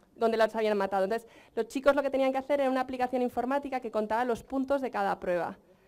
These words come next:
Entonces, se han encargado de instalar ordenadores en cada familia profesional, que estaban todos en red, tenían que crear un sistema en red de todos los ordenadores, un, un ordenador central que controlara todo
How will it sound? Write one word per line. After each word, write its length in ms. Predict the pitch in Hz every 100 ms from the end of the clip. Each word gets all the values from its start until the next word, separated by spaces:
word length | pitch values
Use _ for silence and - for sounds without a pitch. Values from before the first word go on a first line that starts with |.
| _
Entonces, 220 | - 226
se 60 | 247
han 80 | 240
encargado 340 | 247 247 262
de 60 | 254
instalar 320 | 247 220 233
ordenadores 540 | 240 247 233 247 254 233
en 80 |
cada 180 | 214 220
familia 380 | 214 220 220 214
profesional, 760 | 220 220 208 226 277 294 294 -
que 320 | 226 208 208
estaban 320 | 208 208 214 214
todos 240 | 202 208
en 100 | 196
red, 220 | 247 -
tenían 240 | - 220 214
que 80 |
crear 200 | 214 214
un 80 | 214
sistema 360 | 214 208 214 202
en 60 |
red 120 | 208 208
de 100 | 202
todos 180 | 208
los 120 | 208 208
ordenadores, 640 | 208 202 214 254 262 262
un, 260 | 233 226 220 -
un 200 | 233 233
ordenador 360 | 226 220 220
central 320 | 226 214 220
que 80 | 220
controlara 480 | 208 208 208 208 214
todo 380 | 240 269 277